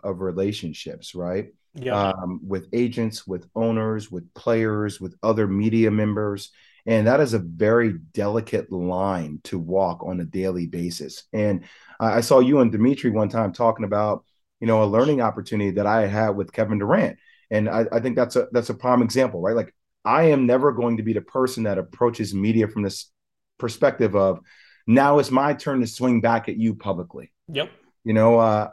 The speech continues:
Speaker 1: I have built my whole brand on being unapologetically honest with myself. And when I mess up, I'll own messing up. Even, like, another example that happened about a, a tweet that I sent out, like, I, honestly, during that time, I,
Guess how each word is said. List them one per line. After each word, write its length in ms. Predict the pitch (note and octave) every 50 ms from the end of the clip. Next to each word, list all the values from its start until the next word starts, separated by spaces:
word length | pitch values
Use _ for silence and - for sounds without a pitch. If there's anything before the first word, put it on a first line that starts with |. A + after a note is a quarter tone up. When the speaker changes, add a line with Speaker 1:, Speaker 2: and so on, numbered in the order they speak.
| _
Speaker 1:
I 160 | G#2+ B2 C#3+ D#3
have 200 | D3+ C3+ A2 G2
built 240 | B2+ B2+ B2+ -
my 160 | B2 A#2 A2+ A2
whole 220 | G#2+ B2+ C#3 B2+
brand 340 | G#2+ B2 B2 B2 B2 A#2 A2+
on 140 | G#2+ G2+ G2
being 360 | A2+ A2 A2 G#2+ G#2+ A2+ -
unapologetically 1080 | A#2 B2 C3+ C3 B2 - A#2+ A#2 A#2 A#2 A2 G#2+ A2 G#2+ A#2 G#2+ - A#2 G#2 G2+ - _
honest 560 | - G#2+ G2 G2 F2 - - - - - - _ _ _ _ _ _
with 160 | - B2 A#2
myself. 580 | A#2+ B2 A#2 A2+ - - - B2+ F#2+ D2+ - - _ _ _ _
And 520 | - A#2+ A2+ G#2+ G2+ G2+ G2+ F#2+ E2+ - _ _ _ _ _ _ _
when 160 | - A#2 B2+ C3+
I 100 | C3+ C3+
mess 380 | B2 B2 C#3+ D3+ D3 - -
up, 320 | C#3+ D3+ F#3 F#3 - - _ _ _ _ _ _ _ _ _ _
I'll 220 | A#2+ D3 F3 E3 F3+
own 200 | G3 G3+ G3 F#3
messing 320 | F#3+ F#3+ F#3 F#3+ A3 A3
up. 220 | F#3+ C#3 - - _
Even, 460 | - G3 F#3 G#3+ G3+ G3 E3+ - - _ _ _ -
like, 220 | C3 B2+ - - _ _ _ _ _ _ _ _ _ _ _ _ _ _ _ _ _ _ _ _
another 400 | C#3 D3+ D#3+ E3+ F#3+ F#3+ G3+ G3
example 300 | F3+ - F#3 F#3+ F#3 F#3+
that 80 | F3+ D#3+
happened 300 | D#3+ E3+ F3 F#3 F3 E3
about 220 | D#3+ D#3+ D#3 D#3
a, 120 | C#3+ - C3+
a 60 | C3+
tweet 320 | - - - G3+ G3+ G3+ -
that 100 | F3 F3
I 140 | F3 F3 E3+
sent 200 | E3+ F3+ F3 E3+
out, 160 | F3+ G3 F#3+
like, 180 | F3 D3 C3+ - _ _ _ _ _ _ _ _ _
I, 100 | - - - -
honestly, 320 | D3+ F3 F#3 F#3 - F#3+
during 180 | D#3+ D#3 D#3+ D#3+
that 140 | E3+ F3+ F3
time, 300 | - E3 E3+ F#3 F#3+ F3+
I, 160 | F2+ C3+ C3+